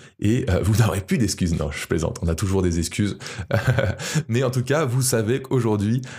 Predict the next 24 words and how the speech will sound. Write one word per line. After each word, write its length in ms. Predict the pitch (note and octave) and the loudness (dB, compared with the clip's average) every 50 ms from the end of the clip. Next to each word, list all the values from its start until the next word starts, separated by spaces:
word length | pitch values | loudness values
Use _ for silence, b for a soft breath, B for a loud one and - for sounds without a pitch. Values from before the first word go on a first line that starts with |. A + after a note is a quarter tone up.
| B F#2 - - | B -6 -2 0
euh, 300 | F#2+ F#2 F2 E2+ E2+ - - | 2 2 2 2 0 0 2
le 140 | F#2 C3 C#3+ | 2 2 2
cerveau 280 | - A2 F#2+ F#2+ A#2+ | 2 2 2 2 0
fonctionne 400 | - - G2+ F2+ - - A#2+ B2 | 0 0 -2 0 0 2 2 2
sur 320 | B2 - - G2 F2+ - - | 0 0 0 0 0 0 -2
un 80 | G2 F2+ | -2 -2
principe 400 | - - A2 G2+ - - C3+ B2 | 0 0 0 2 2 2 0 0
de 80 | - F#2 | 0 -2
question-réponse. 880 | E2+ - - A#2+ - - - A2+ G2+ F#2+ - - D2+ - - - _ _ B B B B - | -2 0 0 -2 0 0 0 0 2 0 0 -2 -4 -4 -6 -10 _ _ B B B B -4
Donc 100 | G2 G2 | 0 0
déjà, 200 | A#2 - F#3 F3+ | 2 2 2 0
à 40 | - | 0
partir 280 | C#3+ B2+ B2+ - A#2 | 0 0 0 0 0
de 60 | A2 | 2
là, 140 | A2+ D3 D#3+ | 2 2 2
vous 100 | C3 B2 | 0 0
pourrez 220 | B2 - G2 G#2+ G2+ | 0 0 0 0 2
déjà 180 | G2+ G2+ C3+ C3 | 2 2 2 2
aller 100 | B2+ A#2+ | 0 0
plus 220 | - - - A2 | 0 0 0 2
loin. 160 | F#2+ E2 D#2 - - _ _ _ _ _ _ _ _ _ _ - - | 2 0 -2 -6 -12 _ _ _ _ _ _ _ _ _ _ -4 -2
Donc 180 | B2 D3+ D#3+ - | 0 0 0 0
par 120 | D#3 C#3 | 0 2
exemple, 400 | B2+ B2+ A#2+ E3 F3+ F#3+ F#3 - | 2 2 2 2 0 0 -2 -4